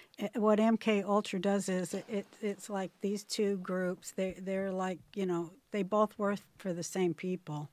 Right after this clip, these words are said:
<laughs> They both get paid from the same people, the Democrats and the Republicans. And what they do is they use monop-, they try to monopolize the definition so they can fundraise. And I say it's like the fundraising, those parties are the fundraising arm of,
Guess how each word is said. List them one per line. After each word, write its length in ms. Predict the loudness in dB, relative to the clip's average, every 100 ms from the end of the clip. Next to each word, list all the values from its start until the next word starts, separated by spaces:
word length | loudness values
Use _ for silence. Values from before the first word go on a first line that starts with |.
| -18 -20 -18
<laughs> 60 | -16 -16 -20 -20 -6
They 80 | 0
both 280 | 4 4 4
get 260 | -2 -4
paid 320 | -4 -2 0 -2 _
from 240 | -6 -2 -2
the 60 |
same 300 | -2 -2 -2
people, 480 | -2 -4 -6 -8 -10
the 140 | -8 -6
Democrats 720 | -4 -2 -2 -4 -6 -6 -6
and 80 | -6
the 40 |
Republicans. 800 | -6 -8 -10 -10 -10 -10 -10 -10 -14 -20 -20 -6
And 240 | 0 4
what 240 | 6 6 6
they 160 | 4
do 320 | 4 4 4 2
is 220 | 0 -2
they 420 | -2 0 0 -4 -10
use 400 | -4 -2 -2 0
monop-, 400 | 0 0 -2 -6
they 200 | -2 -2
try 260 | 0 0 0
to 80 |
monopolize 640 | 0 0 0 -2 -4 -4 -4
the 140 | -8
definition 720 | -8 -8 -4 -2 -2 -2 -4
so 100 | -6
they 160 | -6 -6
can 220 | -4 -4
fundraise. 880 | -2 2 2 2 -2 -4 -4 -6 -12 -18 -20 -20 -20 _
And 160 | -2 0
I 140 | 0
say 280 | 0 0 0
it's 180 | -2 -4
like 280 | -4 -4 -4
the 120 | -6
fundraising, 800 | 0 0 2 0 0 -2 -4 -4
those 180 | -4
parties 340 | -4 -4 -2 -4
are 80 | -4
the 140 | -6
fundraising 720 | -4 -2 0 -2 -4 -2 -4 0
arm 320 | 0 0 -2
of, 260 | -2 -4 -6